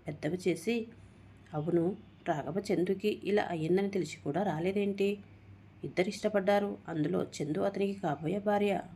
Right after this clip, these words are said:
మరి ఎందుకు రాఘవ ఇంకా ఇక్కడికి రాలేదు? ఇందాక లక్ష్మణ్ బాబాయ్లో కూడా ఏదో టెన్షన్ కనిపించింది. చందు చూస్తే ఇలా ఏమై ఉంటుంది?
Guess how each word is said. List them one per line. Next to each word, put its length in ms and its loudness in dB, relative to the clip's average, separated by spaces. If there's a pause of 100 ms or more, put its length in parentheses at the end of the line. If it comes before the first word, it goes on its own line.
మరి 140 0
ఎందుకు 380 -2
రాఘవ 480 0 (300)
ఇంకా 200 2
ఇక్కడికి 360 0
రాలేదు? 440 2 (580)
ఇందాక 300 4
లక్ష్మణ్ 400 2
బాబాయ్లో 400 4
కూడా 420 2 (100)
ఏదో 180 0
టెన్షన్ 360 -4
కనిపించింది. 720 2 (1120)
చందు 240 4 (140)
చూస్తే 420 2 (120)
ఇలా 340 2 (180)
ఏమై 260 2
ఉంటుంది? 540 2